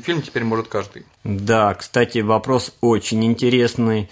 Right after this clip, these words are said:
Speaker 2: Благодаря нынешнему нашему интернету в Ютубе можно многому научиться, мастер-классов довольно большое количество.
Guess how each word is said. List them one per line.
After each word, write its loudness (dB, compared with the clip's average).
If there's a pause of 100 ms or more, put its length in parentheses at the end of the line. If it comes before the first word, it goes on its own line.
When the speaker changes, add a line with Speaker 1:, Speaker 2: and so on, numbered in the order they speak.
(120)
Speaker 2:
Благодаря 4
нынешнему 0
нашему -2
интернету -2
в -4
Ютубе 0
можно 2
многому 0
научиться, 0
мастер-классов 0
довольно 2
большое 0
количество. -2